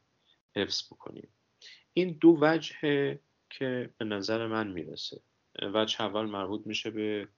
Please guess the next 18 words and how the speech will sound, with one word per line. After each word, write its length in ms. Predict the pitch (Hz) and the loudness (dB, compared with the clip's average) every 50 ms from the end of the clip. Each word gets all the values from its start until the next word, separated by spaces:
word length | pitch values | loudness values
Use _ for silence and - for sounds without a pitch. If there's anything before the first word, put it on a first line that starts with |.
| _ _ - | _ _ -12
نحوه 480 | - 101 95 92 90 87 92 98 107 | -8 -6 -4 -4 -6 -4 -4 -4 -4
کمک 340 | 104 - - 95 90 90 87 | -4 -4 -6 -6 -4 -6 -6
کردن 340 | - - 92 90 87 95 98 | -4 -4 -2 -2 -2 -4 -6
به 180 | 104 104 104 | -6 -6 -6
مردم 380 | 101 92 90 92 90 90 95 98 | -4 -4 -4 -4 -4 -4 -6 -6
ایران 560 | 101 98 92 92 95 98 101 107 107 107 107 - _ _ _ - | -6 -6 -6 -4 -4 -4 -4 -4 -6 -6 -10 -14 _ _ _ -14
که 100 | - - | -10 -4
در 180 | 85 92 87 85 | 0 2 2 2
داخل 340 | 82 85 80 - - 131 131 | 2 0 -2 -2 -4 -4 -2
ایران 260 | 139 127 131 127 117 | -2 -2 -2 -4 -4
هستن. 540 | 113 113 107 - - 117 113 110 107 107 - - - - - - - - - - - _ _ - | -6 -6 -8 -8 -6 -4 -4 -4 -4 -4 -8 -16 -20 -20 -18 -18 -18 -18 -20 -20 -20 _ _ -2
وجه 280 | 120 123 - - 139 | 0 0 0 0 0
دوم 320 | 131 139 131 120 127 127 123 | 0 -2 -2 -2 -4 -6 -4
مربوط 360 | 120 110 101 101 107 113 110 | -4 -4 -4 -4 -4 -4 -4
می‌شه 260 | 120 120 110 - 117 | -6 -8 -8 -6 -4
به 100 | 107 104 | -4 -4
خود 240 | - - 117 107 113 | -2 -2 -2 -2 -2
مهاجرها 880 | 110 107 95 90 95 92 85 80 90 90 87 85 - 95 82 - - | -2 -4 -4 -4 -4 -6 -4 -4 -6 -6 -6 -6 -8 -8 -10 -10 -12